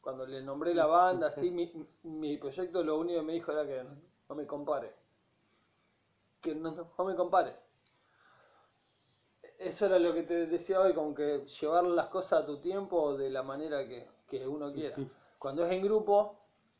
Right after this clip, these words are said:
Speaker 1: vamos a decir que esa es, es la gran banda que, que
Speaker 2: Mm,
Speaker 1: tengo,
Speaker 2: sí.
Speaker 1: a-, aunque no conformemos una, eh, una sola banda.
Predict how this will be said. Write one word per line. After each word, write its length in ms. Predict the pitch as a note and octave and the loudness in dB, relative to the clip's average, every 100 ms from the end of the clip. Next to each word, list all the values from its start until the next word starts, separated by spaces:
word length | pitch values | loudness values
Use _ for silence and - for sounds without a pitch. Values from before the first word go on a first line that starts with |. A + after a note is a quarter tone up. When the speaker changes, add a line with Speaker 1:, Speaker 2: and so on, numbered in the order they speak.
| - | -18
Speaker 1:
vamos 380 | F3 E3+ G3 G3+ | -6 0 2 2
a 100 | G#3 | -2
decir 140 | G3 | 0
que 240 | F#3 G3 G3+ | 0 6 4
esa 260 | G3 D#3+ D#3 | 6 2 2
es, 160 | E3 - - | -2 -8 -8
es 180 | E3 | -2
la 100 | D3+ D3 | 0 2
gran 280 | D3 D#3 | 0 0
banda 360 | D#3 D#3 D3 C3+ | 2 2 0 -6
que, 120 | B2+ A#2+ | -8 -8
que 100 | D3 | -6
Speaker 2:
Mm, 80 | C#3 | -4
Speaker 1:
tengo, 480 | E3+ E3+ D#3 - - | 0 0 0 -4 -12
Speaker 2:
sí. 60 | |
Speaker 1:
a-, 640 | - - C3+ D3+ D3+ D3 C#3+ | -10 -8 -2 2 4 6 4
aunque 200 | C#3+ D3+ | 2 -4
no 140 | D#3+ | -2
conformemos 580 | D#3+ D3 D3+ D#3+ D3+ C3+ | -4 -4 -4 -4 -6 -6
una, 240 | C#3+ C3+ C3 - _ | -6 -8 -8 -18 _
eh, 500 | D#3 C#3+ D#3 D3 C#3 - _ _ _ _ _ _ - | -10 -10 -8 -8 -8 -10 _ _ _ _ _ _ -18
una 200 | D3 C3+ | -14 -12
sola 240 | C#3+ C#3+ | -6 -2
banda. 400 | D3 C#3 C#3+ | -2 -4 -10